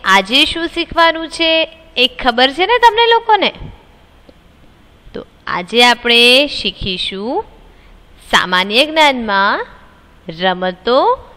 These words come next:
અને તેના સાધનો વિશે. બરોબર ને? અડધી રમતો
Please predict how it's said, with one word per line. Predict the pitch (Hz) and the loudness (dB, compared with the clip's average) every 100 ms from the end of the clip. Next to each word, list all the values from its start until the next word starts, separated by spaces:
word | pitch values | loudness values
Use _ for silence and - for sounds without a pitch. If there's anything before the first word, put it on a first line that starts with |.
| - _ _ | -20 _ _
અને | - 196 208 226 | -2 -2 0 -2
તેના | 226 214 208 226 339 508 - - - - - | 0 -2 2 2 2 0 -8 -20 -20 -20 0
સાધનો | 359 359 359 370 392 381 | 4 6 6 4 4 2
વિશે. | 381 - 370 370 392 - - - - - - - _ _ _ _ _ _ _ - | 0 0 0 0 -2 -12 -14 -12 -12 -18 -20 -20 _ _ _ _ _ _ _ -20
બરોબર | - 202 208 208 269 | -4 -2 -2 0 0
ને? | 359 480 330 - - - - - - _ _ - _ _ _ _ _ - | 2 0 0 -6 -18 -16 -16 -18 -20 _ _ -20 _ _ _ _ _ -4
અડધી | 208 202 233 339 | -2 0 2 4
રમતો | 359 359 370 370 | 4 2 0 2